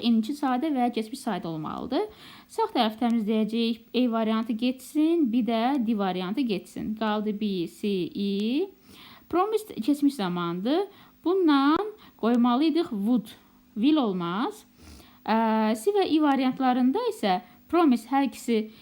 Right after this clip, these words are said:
indiki zamandır. Biz o biri tərəfə qoymalıydıq. Shall, will. Doğru cavab C variantı. On yeddinci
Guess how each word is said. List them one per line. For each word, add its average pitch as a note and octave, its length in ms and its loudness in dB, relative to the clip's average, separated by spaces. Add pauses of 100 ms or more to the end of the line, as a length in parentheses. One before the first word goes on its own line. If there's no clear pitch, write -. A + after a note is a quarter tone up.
(160)
indiki B3 340 4
zamandır. C#4+ 680 4
Biz A#3+ 120 0
o A#3+ 100 2
biri A3+ 160 -2
tərəfə G#3+ 320 0
qoymalıydıq. D4 720 2
Shall, B3+ 480 -2
will. G3+ 340 0
Doğru F#3+ 220 -4
cavab A3 320 -4
C F#3 140 -6
variantı. D#3+ 500 -10 (1600)
On E4 100 4
yeddinci G#4+ 320 2